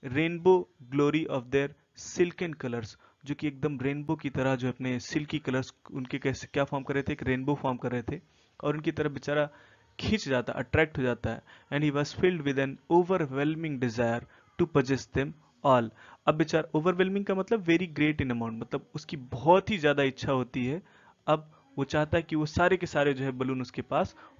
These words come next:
होते तो कितना अच्छा होता। But he well knew his parents would never buy him। लेकिन उसको सब पता था कि उसके पेरेंट्स उसको खरीद के देने वाले नहीं हैं। That balloons because they would say he was too old to play with such toys।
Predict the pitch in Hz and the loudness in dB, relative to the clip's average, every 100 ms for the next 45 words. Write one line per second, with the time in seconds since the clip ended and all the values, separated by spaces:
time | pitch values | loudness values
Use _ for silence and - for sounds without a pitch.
0 | - 139 156 147 - 127 147 190 - - | -2 -2 -2 -6 -6 -4 -4 -4 -8 -20
1 | _ - 139 - 160 117 113 117 - - | _ -2 -2 2 4 4 0 -6 -10 -20
2 | _ - 196 214 196 170 170 165 156 147 | _ 0 2 2 2 4 4 2 2 2
3 | 143 - - - 139 143 143 - 127 117 | 0 -2 -8 2 4 4 0 -4 -4 -2
4 | 127 135 135 123 113 110 120 123 135 127 | 0 0 0 -2 -4 -6 -4 -4 -4 -10
5 | - 120 147 151 135 - 120 127 - - | -10 -2 -2 -2 -6 -6 -6 -8 -12 -20
6 | _ - 131 - 131 - 131 143 - - | _ -10 -8 -6 -4 0 0 0 -8 -8
7 | - 214 - - _ - 135 139 - 127 | -4 -4 -6 -20 _ 0 2 4 2 0
8 | 123 120 120 131 214 - _ _ - 123 | 0 0 0 2 2 -2 _ _ -8 -2
9 | 127 139 139 110 - - - - 135 131 | 0 2 0 -2 -10 -20 -20 -4 -2 4
10 | 151 151 170 - 135 135 123 131 127 175 | 4 4 2 -2 -2 0 2 2 2 2
11 | - _ - - 190 165 135 131 127 - | 0 _ -10 2 4 4 2 0 -2 -2
12 | 202 220 - 143 135 127 - 131 123 - | 2 2 2 0 0 -4 0 0 0 -4
13 | 117 - 160 160 - 113 107 | -8 -4 -4 -4 -6 -6 -8